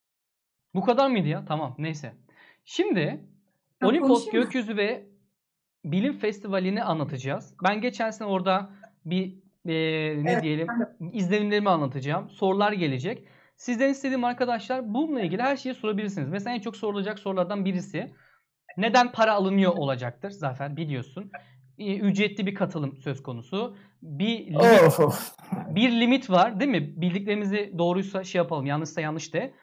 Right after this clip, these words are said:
Speaker 3: Tabii,
Speaker 1: Belirli
Speaker 3: tabii,
Speaker 1: bir
Speaker 3: bir
Speaker 1: sayıda
Speaker 3: limit var.
Speaker 1: insan alıyoruz. Olimpos'ta yapıyoruz.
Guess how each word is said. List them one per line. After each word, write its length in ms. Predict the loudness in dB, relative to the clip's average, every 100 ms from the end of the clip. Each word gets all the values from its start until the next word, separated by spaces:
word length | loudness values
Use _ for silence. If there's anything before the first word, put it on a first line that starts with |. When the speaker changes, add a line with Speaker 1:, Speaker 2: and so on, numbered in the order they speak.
| -20 -14 2
Speaker 3:
Tabii, 80 | 4
Speaker 1:
Belirli 180 | 6 4
Speaker 3:
tabii, 120 | 6
Speaker 1:
bir 40 |
Speaker 3:
bir 60 | 8
Speaker 1:
sayıda 260 | 8 8
Speaker 3:
limit 80 | 6 4
var. 40 |
Speaker 1:
insan 160 | 0 0
alıyoruz. 560 | 2 2 0 -2 -8 _ 2
Olimpos'ta 600 | 4 4 2 -2 -2 0
yapıyoruz. 680 | 0 0 0 0 -2 -10